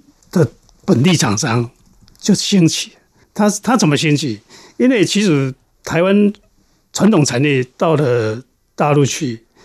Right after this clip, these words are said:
除了创新思维的带进去，还有一些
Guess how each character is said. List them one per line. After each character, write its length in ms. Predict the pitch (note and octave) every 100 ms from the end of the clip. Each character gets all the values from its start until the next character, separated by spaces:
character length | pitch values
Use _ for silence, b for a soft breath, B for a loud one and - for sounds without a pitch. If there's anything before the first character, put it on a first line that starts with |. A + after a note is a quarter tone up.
| b
除 240 | - F#3 G#3+
了 340 | F#3+ D3 C3+ -
创 240 | - G3+
新 160 | D#3 E3
思 200 | D#3+ F#3+
维 140 | D3+ A#2+
的 140 | A2+
带 200 | - D3
进 180 | C3 B2
去， 360 | - B2+ A2+ -
还 200 | - D3
有 100 | D#3
一 100 | C3
些 400 | B2 F3 C#3+ C3+